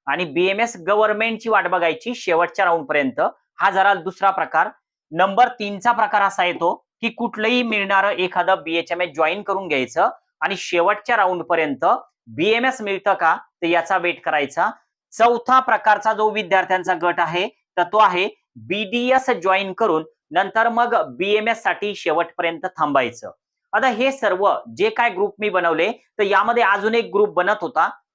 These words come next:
की जो out of state वाल्यांचा होता, पण त्यासाठी आपण एक वेगळा व्हिडिओ बनवतोय की out of state साठी जर आपण थांबलो, तर आपल्याला कोणत्या पद्धतीनं प्लॅन करता येईल. लक्षात घ्या मित्रांनो, ही जी काउन्सिलिंग प्रक्रिया आहे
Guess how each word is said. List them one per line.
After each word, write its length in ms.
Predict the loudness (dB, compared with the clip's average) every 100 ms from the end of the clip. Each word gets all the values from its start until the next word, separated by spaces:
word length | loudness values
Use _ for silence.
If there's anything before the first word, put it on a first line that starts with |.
| -8
की 80 |
जो 200 | -4 0 2 0 -6 -4 2
out 240 | 2 2
of 120 | 0 0
state 260 | -2 -2 0
वाल्यांचा 400 | 0 0 0 0
होता, 320 | 0 0 -2 -4 _ -4
पण 120 | -4
त्यासाठी 480 | -2 -2 -2 -2 0
आपण 220 | 0 -2
एक 160 | -4
वेगळा 400 | -4 -4 0 2
व्हिडिओ 300 | 2 0 0
बनवतोय 480 | 0 0 -2 0 -2
की 360 | -2 _ _ 0
out 280 | 2 2 0
of 80 | -2
state 440 | 0 0 0 -4 -8
साठी 340 | -4 -2 -2
जर 160 | -2 2
आपण 280 | 2 0 -4 -2
थांबलो, 360 | 0 2 2 0 -4 -2
तर 60 | -2
आपल्याला 260 | 0 0
कोणत्या 440 | 0 -4 -6 -4 -2
पद्धतीनं 420 | -2 -4 -2 -2
प्लॅन 380 | -2 -2 -2 -4
करता 340 | -8 -4 -2
येईल. 180 | -2 -6 _ _ _ -4
लक्षात 320 | -2 0 0
घ्या 140 | 2 0
मित्रांनो, 480 | 0 0 0 0 -2
ही 160 | -6
जी 120 | -6 -2
काउन्सिलिंग 460 | -2 -2 -6 -10 -6
प्रक्रिया 420 | -8 -4 0 2
आहे 340 | 0 -2 -4